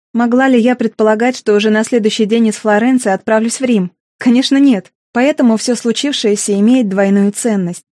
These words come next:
Подарок судьбы. Так я тебя назвала, Адам. Самый лучший и невероятный. Я смотрела на тебя, слушала, говорила, смеялась и была открыта новым приключениям с тобой, Адам.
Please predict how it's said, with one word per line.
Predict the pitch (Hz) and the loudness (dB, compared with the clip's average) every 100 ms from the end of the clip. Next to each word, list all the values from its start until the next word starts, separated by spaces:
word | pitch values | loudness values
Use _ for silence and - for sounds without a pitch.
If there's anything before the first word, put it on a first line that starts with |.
| _ | _
Подарок | 226 220 233 220 | -4 -2 -2 -2
судьбы. | - 233 208 180 175 _ | -2 -2 -2 -4 -6 _
Так | - 240 | -6 -2
я | 240 | 0
тебя | 226 214 220 | -2 -2 0
назвала, | 214 208 226 240 208 - | 0 0 0 0 -2 -2
Адам. | 190 175 165 175 _ _ _ _ | -2 -2 -6 -8 _ _ _ _
Самый | - 202 214 220 | -4 0 2 2
лучший | 233 254 - 190 | 0 0 -2 -2
и | - 214 | 0 2
невероятный. | 220 220 226 247 190 - 175 _ _ | 4 2 0 0 0 -2 -8 _ _
Я | 226 277 | -2 0
смотрела | - 208 220 247 240 | 0 0 2 2 4
на | 214 | 2
тебя, | 208 202 202 202 | 0 -2 -2 -2
слушала, | - 214 233 - 214 208 | -4 -2 -2 -4 -2 -2
говорила, | 196 196 196 226 214 | 0 0 0 0 -2
смеялась | 196 - 208 220 233 202 - | -4 -2 0 2 0 -2 -4
и | 220 | -4
была | 214 226 | 0 0
открыта | 226 - 254 262 | -2 -2 -2 0
новым | 220 220 240 | 0 0 0
приключениям | 220 208 208 208 240 220 214 | 0 0 -2 -2 0 0 -2
с | - | -2
тобой, | 247 233 233 | -4 0 -2
Адам. | 196 208 190 170 | -2 -4 -4 -6